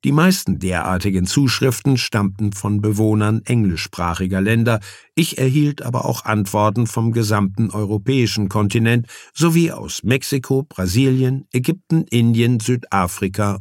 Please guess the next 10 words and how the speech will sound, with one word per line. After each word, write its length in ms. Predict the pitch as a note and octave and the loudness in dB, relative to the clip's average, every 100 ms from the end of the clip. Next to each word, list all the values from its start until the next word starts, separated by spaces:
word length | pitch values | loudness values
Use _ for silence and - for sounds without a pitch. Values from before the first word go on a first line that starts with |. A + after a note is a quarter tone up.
| G2 | -4
und 280 | A2+ B2 | -4 -4
Japan. 600 | - B2+ A2 - - - - _ _ _ _ _ - - - - - _ _ _ _ _ _ _ - | -6 -8 -8 -8 -10 -12 -16 _ _ _ _ _ -20 -20 -20 -20 -20 _ _ _ _ _ _ _ -4
Die 100 | G2+ | 0
Lektüre 600 | G2 G2 B2 A#2+ A2+ G2+ | -2 0 2 4 4 2
war 160 | F#2 D#2+ | 0 0
in 100 | E2+ | 0
manchen 380 | G2+ G2+ G#2+ | 0 0 -2
Fällen 360 | F#2+ G#2+ G#2 G#2 | -2 0 2 0
zutiefst 760 | F#2+ - - C#3 A#2+ F#2+ - - | -2 -8 -4 0 0 -2 -8 -4
bewegend 560 | A2 C#3 B2 G#2 G2 | -2 2 0 0 -4